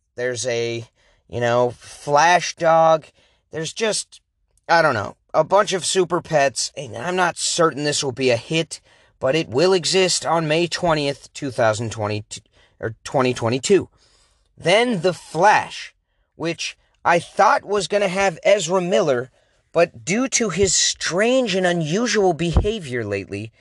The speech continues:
it seems as though they may, may recast somebody else for The Flash,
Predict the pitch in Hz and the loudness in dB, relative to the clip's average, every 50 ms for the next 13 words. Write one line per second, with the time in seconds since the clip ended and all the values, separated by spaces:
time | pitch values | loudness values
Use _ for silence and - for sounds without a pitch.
0 | _ _ _ _ _ _ - 156 - - - - 226 277 294 262 233 240 202 165 | _ _ _ _ _ _ -10 -6 -4 -2 0 2 2 2 2 0 -2 -2 0 4
1 | 190 196 196 185 185 180 170 165 180 220 247 226 185 - 160 170 190 220 247 233 | 4 4 6 4 2 0 0 0 -2 -2 -4 -6 -6 -6 -4 -2 0 0 -2 -2
2 | 175 165 180 220 240 226 - - - - 214 220 202 135 101 - - - - - | -2 -2 -2 -2 -4 -6 -6 -4 -2 0 2 2 2 2 0 -2 -4 -6 -8 -12
3 | _ _ _ - _ _ _ _ _ _ _ _ _ - - - 185 190 202 214 | _ _ _ -20 _ _ _ _ _ _ _ _ _ -8 -2 2 4 4 4 6
4 | 196 208 196 208 208 - - 185 208 190 147 - - - - - - _ _ _ | 4 2 2 2 -2 0 2 2 2 2 2 0 -4 -6 -6 -10 -12 _ _ _
5 | _ _ _ _ - - 160 160 156 160 156 - - 175 185 175 151 131 117 113 | _ _ _ _ -6 -2 0 0 0 0 -2 -2 0 2 4 4 6 6 4 2
6 | 110 - - - | 0 -2 -10 -12